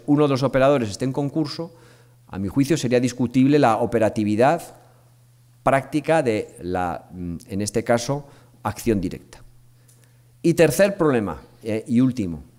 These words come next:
digo de a lo-, de los, yo creo que más manifiestos. ¿Es com-, son competentes las juntas arbitrales para tratar de los temas relacionados con la acción directa?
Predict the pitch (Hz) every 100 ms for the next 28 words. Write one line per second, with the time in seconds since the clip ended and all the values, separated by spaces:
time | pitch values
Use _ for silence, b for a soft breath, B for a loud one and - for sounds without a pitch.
0 | - - 82 92 107 117 110 104 95 98
1 | 98 92 90 - - 85 101 107 110 104
2 | 98 107 104 98 92 78 - - - -
3 | - b b b b b b _ _ _
4 | _ _ _ - 185 202 - 196 165 143
5 | - 185 220 226 185 160 151 151 151 151
6 | 131 120 151 139 139 135 117 117 107 131
7 | 135 120 113 - 120 117 117 117 - 135
8 | 135 117 101 - - 95 110 110 104 135
9 | 131 123 117 113 123 123 120 - - 131
10 | 120 101 - 104 - 110 98 98 - -